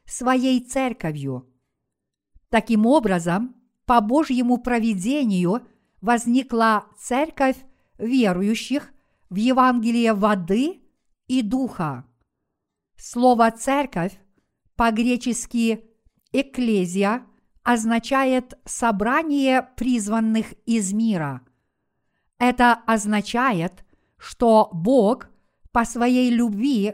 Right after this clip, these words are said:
принял верующих в Евангелие воды и духа как своих людей. Бог сказал нам – что Его церковь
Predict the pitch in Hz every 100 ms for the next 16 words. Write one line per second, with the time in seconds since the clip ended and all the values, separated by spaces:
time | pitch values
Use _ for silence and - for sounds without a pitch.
0 | - - 254 240 233 233 - 202 277 302
1 | 269 269 - 262 - 208 240 285 220 202
2 | 196 202 202 208 - _ 175 233 226 233
3 | 220 214 196 247 302 - 180 208 _ _
4 | _ _ - 247 247 - - 254 269 262
5 | 240 240 262 202 170 143 - _ _ _
6 | _ _ _ _ _ _ 190 254 262 262
7 | - - 247 233 214 262 214 156 160 202
8 | - _ _ _ - - 247 254 254 254
9 | - 294 285 - 190